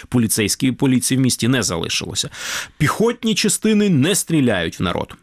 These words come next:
Андрій Турчанінов просидів ніч в приміщенні комендатури під вартою і на ранок видає наступний наказ.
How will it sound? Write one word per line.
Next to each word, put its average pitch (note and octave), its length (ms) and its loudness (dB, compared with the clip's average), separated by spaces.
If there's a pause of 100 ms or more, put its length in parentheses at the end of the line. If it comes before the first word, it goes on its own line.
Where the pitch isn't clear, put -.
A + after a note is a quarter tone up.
(120)
Андрій C3+ 380 2
Турчанінов G3+ 720 0
просидів F3 680 2
ніч E3 340 2
в B2 120 -8
приміщенні D3+ 600 2
комендатури C3+ 720 2
під A#2 180 -2
вартою B3 460 0 (240)
і B3+ 180 2
на D#3 140 2
ранок G3 360 -2
видає B2+ 400 2
наступний C#3 560 0
наказ. - 460 -2